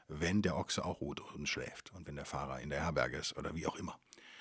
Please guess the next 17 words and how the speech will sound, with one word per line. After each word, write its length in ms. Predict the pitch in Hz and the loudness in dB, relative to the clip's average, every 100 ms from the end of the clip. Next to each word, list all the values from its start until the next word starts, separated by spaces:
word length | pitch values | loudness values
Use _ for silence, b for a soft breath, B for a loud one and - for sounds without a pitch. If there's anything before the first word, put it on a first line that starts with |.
| B B B B - | B B B B 2
Der, 360 | 87 98 98 | 6 8 8
also 160 | 101 82 | 4 4
das, 280 | 82 123 - | 8 8 8
was 180 | 95 - | 4 4
einem, 480 | 87 82 - - 80 | 4 4 2 -2 2
was 200 | 90 92 | 4 4
ihm 100 | 85 | 4
da 100 | 78 | 4
vor 220 | - 101 | 6 4
die 80 | 85 | 4
Füße 300 | 151 139 101 | 4 4 4
geworfen 320 | 85 95 90 | 4 2 2
wird, 120 | 92 | 2
als 200 | 98 - | 2 6
das 220 | 117 127 | 8 8
erkennt, 420 | 101 - 113 - | 4 4 4 4
was 340 | 98 127 - | 6 6 6